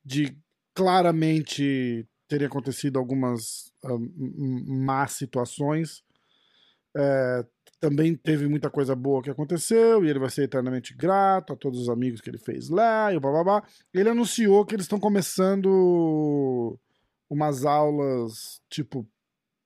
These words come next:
piloto, assim, na Renzo Gracie em Austin. É, não, não sa-, não sei como é que isso funciona, se,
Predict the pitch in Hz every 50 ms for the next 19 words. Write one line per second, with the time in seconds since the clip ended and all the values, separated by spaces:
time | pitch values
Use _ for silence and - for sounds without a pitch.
0 | _ _ - 156 147 139 135 139 143 147 139 135 123 - - 151 156 165 151 151
1 | 175 180 175 180 139 143 147 156 165 156 - 170 170 170 156 135 139 139 131 -
2 | - - 113 107 110 - _ _ _ _ _ _ _ _ _ _ _ _ _ _
3 | _ - 131 131 127 120 120 117 117 113 113 113 113 110 107 107 107 107 107 107
4 | 104 101 101 101 101 101 - _ _ _ _ _ _ _ - 165 156 156 151 143
5 | 165 175 175 156 - - - 143 139 - 151 156 165 151 - - - 151 147 -
6 | 139 139 139 139 - - 135 120 - - - 165 143 - - 185 185 202 226 226
7 | 226 220 - - - 160 151 139 127